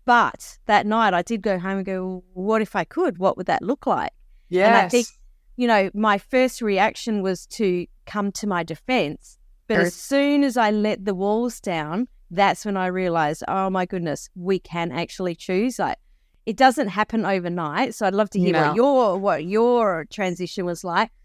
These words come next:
Speaker 1: because it doesn't happen overnight. But if you put the small things in place, when you look backwards, it actually doesn't take as long as what you think it will take. Is that sort of what happened for you?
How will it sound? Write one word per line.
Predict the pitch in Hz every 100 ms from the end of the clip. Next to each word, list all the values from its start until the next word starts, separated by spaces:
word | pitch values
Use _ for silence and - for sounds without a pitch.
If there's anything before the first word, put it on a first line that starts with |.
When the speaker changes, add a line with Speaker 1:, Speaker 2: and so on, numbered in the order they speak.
| _ _ -
Speaker 1:
because | 233 262
it | 240
doesn't | 214 285 277
happen | 233 240 226
overnight. | 220 185 196 170 190
But | 196
if | -
you | 220
put | - 294
the | 254
small | - 233 254
things | 240 240 208
in | 208
place, | - 196 165 175
when | - 247
you | 311 311
look | 269 - - - -
backwards, | 220 - - 208 160 202 - - _ _ _ -
it | 269
actually | 262 320 453
doesn't | 349 240 220
take | - 196 208
as | 180
long | 196 202
as | 175 -
what | -
you |
think | - 190 180
it | 120
will | 147
take. | 320 226 - - _ -
Is | 208
that | 185 240 214 - 226
sort | - 240 214
of | 185
what | 202 208
happened | 190 202 196 -
for |
you? | 175 202